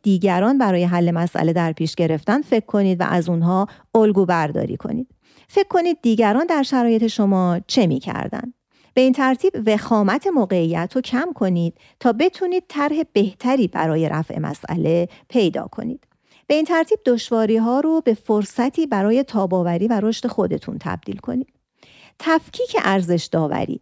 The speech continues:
از وقایع بیرونی رو در روان درمانی سی بی تی بهش می‌گن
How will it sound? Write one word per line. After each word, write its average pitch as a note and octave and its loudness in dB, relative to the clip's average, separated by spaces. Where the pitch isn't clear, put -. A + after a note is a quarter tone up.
از F#4 2
وقایع G3 0
بیرونی F3 0
رو D4 2
در F#3 2
روان E3+ 0
درمانی D#3+ 0
سی E3 -4
بی D#3+ 0
تی A3+ -2
بهش F#3+ 2
می‌گن F#3+ 0